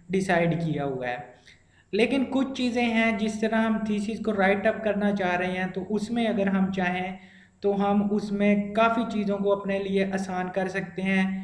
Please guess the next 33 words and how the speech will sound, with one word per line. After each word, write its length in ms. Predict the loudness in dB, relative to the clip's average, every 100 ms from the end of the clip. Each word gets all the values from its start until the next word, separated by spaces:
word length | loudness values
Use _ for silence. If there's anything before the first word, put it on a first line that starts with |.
| -10 -6 4
आज 200 | 6 6
की 120 | 0
video 320 | 0 2 2
में 100 | 2 2
मैंने 320 | 4 4 4 2 -2 -8 -10 -4 0
आपको 460 | 0 0 0 0 0 -4 -14 -20 _ _ _ -6
इसको 260 | -6 0 2
divide 520 | 2 4 6 6 4 0
किया 220 | 2 2
है, 100 | 2
मैंने 220 | 0 2 2
आपके 320 | 2 2 0
लिए 280 | 0 0 0
तीन 400 | -2 2 2 2
sections 540 | 0 -2 -4 -4 -6
में। 260 | -10 -12 -14 -20 _ -20 _ _ -20 -20 _ _ -2
तो 80 |
सबसे 360 | 6 8 8 4
पहले 340 | 6 6 8 8
हम 320 | 8 4 4 4
देखते 340 | 4 2 2
हैं 160 | 2 2
कि 80 | -2
जी 160 | 0
हम 220 | 2 2 0
किन 200 | 0 -2 0
chapters 520 | 0 -2 -4 -6 -2
को 120 | -2
आसानी 360 | 0 0 0 -2
से 120 | -2
कर 200 | -2 -2
सकते 360 | -2 -8 -10 -16
हैं। 220 | -16 -16